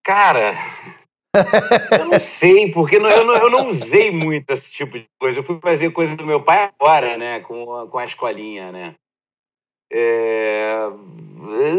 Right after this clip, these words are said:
Speaker 1: não sei te dizer, cara. Nunca foi uma questão pra mim, né? Nunca foi uma questão.
Speaker 2: Ma-, mas você, ah, você sente que, que a, o, o peso de ser filho do Chico Anísio pra você ali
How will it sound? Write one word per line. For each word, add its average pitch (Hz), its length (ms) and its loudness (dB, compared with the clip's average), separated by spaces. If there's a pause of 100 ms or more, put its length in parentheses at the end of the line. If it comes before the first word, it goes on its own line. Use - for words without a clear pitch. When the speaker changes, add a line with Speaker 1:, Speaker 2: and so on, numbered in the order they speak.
(100)
Speaker 1:
não 302 60 -8
sei 196 300 4
te 147 120 -6
dizer, 113 480 2
cara. 95 260 2
Nunca 214 220 2
foi 202 140 4
uma 190 140 4
questão 151 460 4
pra 123 160 0
mim, 107 240 -4
né? 104 280 -10 (200)
Nunca 175 240 -2
foi 156 180 4
uma 143 140 0
questão. 107 640 -2 (1000)
Speaker 2:
Ma-, 147 240 0
mas 160 220 2
você, 175 320 2
ah, 170 160 4
você 170 360 2
sente 180 460 0
que, 147 560 4 (540)
que 147 240 2
a, 113 200 -2 (320)
o, 151 460 0
o 139 60 4
peso 185 500 4
de 135 80 -4
ser 156 180 0
filho 160 280 2
do 139 100 -4
Chico 147 300 0
Anísio 147 320 2
pra 151 240 2
você 156 500 2
ali 139 420 4